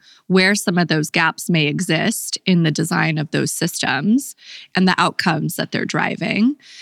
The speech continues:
And then two, actually redesigning end-to-end that process with a lens built in for equity directly within that process.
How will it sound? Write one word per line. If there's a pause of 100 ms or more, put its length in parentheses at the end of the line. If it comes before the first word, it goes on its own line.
(360)
And
then
two,
actually
redesigning (120)
end-to-end
that
process (440)
with
a
lens
built
in
for
equity
directly
within
that
process.